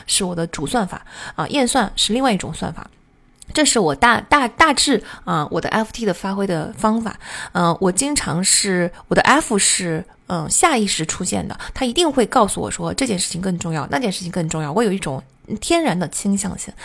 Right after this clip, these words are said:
但是在这个决策，因为 F 也是一个决策嘛，啊，在这个决策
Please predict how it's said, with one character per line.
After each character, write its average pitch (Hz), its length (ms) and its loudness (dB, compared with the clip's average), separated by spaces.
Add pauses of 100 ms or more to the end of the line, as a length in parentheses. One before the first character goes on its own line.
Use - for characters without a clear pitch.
(200)
但 302 140 4
是 277 100 2
在 262 280 2 (240)
这 311 120 4
个 254 120 8
决 160 260 0
策， - 160 -2
因 220 100 0
为 240 60 4
F 247 240 2
也 170 60 2
是 170 120 -4
一 175 40 -2
个 170 80 0
决 131 180 -2
策 - 160 -2
嘛， 165 140 -6 (300)
啊， 175 280 0
在 226 160 4
这 269 220 0
个 285 100 4
决 160 180 0
策 214 240 0